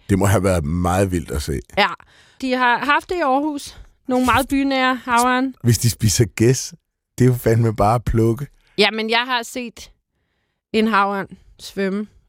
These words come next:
Speaker 2: i land med en grågås. Den er lidt for tung til, at man kan flyve med den, men kan altid få den op på land, og så haps den. Og det er jo også derfor,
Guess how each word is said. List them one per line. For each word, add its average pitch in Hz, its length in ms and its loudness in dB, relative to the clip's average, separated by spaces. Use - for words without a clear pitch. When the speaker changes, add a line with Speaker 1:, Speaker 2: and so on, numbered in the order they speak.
Speaker 2:
i 202 80 -4
land 175 280 0
med 202 140 -4
en 180 60 -4
grågås. - 600 -8
Den 185 180 0
er 214 60 2
lidt 240 180 2
for 269 100 -6
tung 233 260 -4
til, 214 100 -4
at 208 100 -2
man 202 140 -2
kan 190 100 -12
flyve 202 220 -4
med 180 140 -2
den, 202 220 -8
men 190 340 -2
kan 180 80 -2
altid 196 180 -2
få 220 140 -2
den 214 80 0
op 185 120 0
på 202 60 -4
land, 185 240 0
og 196 80 -4
så 185 120 -2
haps 180 260 -2
den. 196 120 -4
Og 220 140 2
det - 20 2
er 247 40 4
jo 233 100 4
også 254 260 2
derfor, 247 440 0